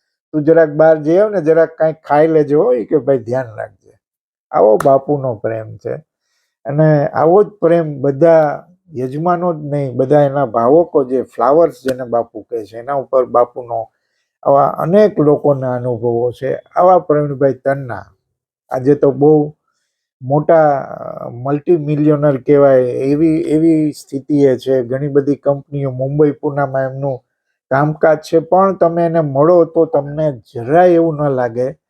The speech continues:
કે આ માણસ પાસે કરોડોની મિલકતો હશે અથવા તો કરોડોનો વેપાર હશે. એકદમ down to earth એમનો પહેરવેશ પણ એવો હોય છે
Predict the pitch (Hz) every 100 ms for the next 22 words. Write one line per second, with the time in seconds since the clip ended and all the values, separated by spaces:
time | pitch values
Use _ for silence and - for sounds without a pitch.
0 | _ _ _ _ - 151 147 147 - 165
1 | 170 170 160 196 _ 127 127 139 151 151
2 | 139 - - 127 123 139 127 135 135 139
3 | 131 123 127 123 110 117 - 117 - 117
4 | 98 98 - 95 - 113 - 135 139 131
5 | 135 135 139 135 131 139 113 120 123 117
6 | 107 - _ - _ _ _ _ _ _
7 | 160 175 170 180 165 156 156 151 135 147
8 | 143 143 135 135 135 123 147 156 175 170
9 | 151 - 143 127 127 127 113 110 107 -